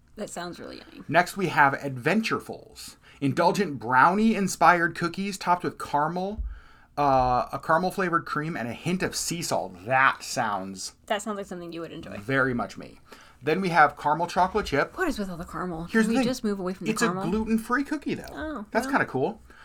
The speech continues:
Speaker 2: Um, and then there are the Samoas. I, I re-,
Speaker 1: Slash caramel delights.
Speaker 2: I refuse to call them that.
Speaker 1: Why?
Speaker 2: Their name is Samoas.
Speaker 1: All right.
Speaker 2: It's the way the Lord made them.
Speaker 1: Oh, okay.
Speaker 2: Next, we have Do-si-dos,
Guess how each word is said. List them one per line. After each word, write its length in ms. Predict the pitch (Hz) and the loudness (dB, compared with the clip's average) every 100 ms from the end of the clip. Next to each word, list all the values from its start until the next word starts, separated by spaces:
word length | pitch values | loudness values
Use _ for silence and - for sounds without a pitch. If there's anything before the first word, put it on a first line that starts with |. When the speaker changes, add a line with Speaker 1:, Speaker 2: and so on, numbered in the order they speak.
| - - | -16 -2
Speaker 2:
Um, 320 | 170 160 156 | 2 2 2
and 180 | 156 151 | -2 0
then 260 | 151 180 180 | 2 2 4
there 280 | 147 143 139 | 6 6 6
are 280 | 135 135 | 4 4
the 140 | 123 123 | 2 -2
Samoas. 580 | - - 120 135 175 180 | -2 -2 0 2 2 4
I, 240 | 185 233 269 - | 4 4 0 0
I 80 | 196 | 0
re-, 40 | |
Speaker 1:
Slash 320 | 262 202 202 - | 4 6 6 4
caramel 280 | - 185 208 | -6 -4 -6
delights. 240 | 170 165 | -4 2
Speaker 2:
I 60 | 220 | 2
refuse 760 | 254 240 - - 131 170 220 220 | 2 0 -2 -10 -6 0 0 0
to 100 | 147 | -6
call 200 | 180 226 | -8 -4
them 160 | 262 | -4
that. 340 | 139 - - - - _ | -4 -12 -18 -20 -20 _
Speaker 1:
Why? 240 | 127 160 - _ _ _ _ 131 | -10 -8 -12 _ _ _ _ -6
Speaker 2:
Their 160 | 127 | -2
name 220 | 120 135 | 0 0
is 120 | 127 110 | -2 -2
Samoas. 460 | 143 247 - - - | -4 -6 -10 -16 -10
Speaker 1:
All 280 | 196 202 196 | -6 -4 -2
right. 80 | 147 | -2
Speaker 2:
It's 120 | 160 | -2
the 100 | 277 | 0
way 160 | 226 220 | 2 2
the 120 | 156 | 2
Lord 380 | 123 127 156 120 | 0 0 -2 -4
made 200 | 190 190 | -6 -8
them. 200 | - - - | -14 -12 -8
Speaker 1:
Oh, 200 | 262 247 | -6 -6
okay. 220 | 240 - - - - | -8 -12 -16 -20 -8
Speaker 2:
Next, 420 | 127 147 196 - 160 | 0 2 0 -4 -6
we 200 | 147 139 | -4 2
have 360 | 131 120 113 - _ _ 107 98 - _ _ - 101 | 4 4 0 -12 _ _ -20 -20 -20 _ _ -20 0
Do-si-dos, 880 | 143 196 - 139 82 92 151 - | 4 4 2 -4 -4 -4 -4 -6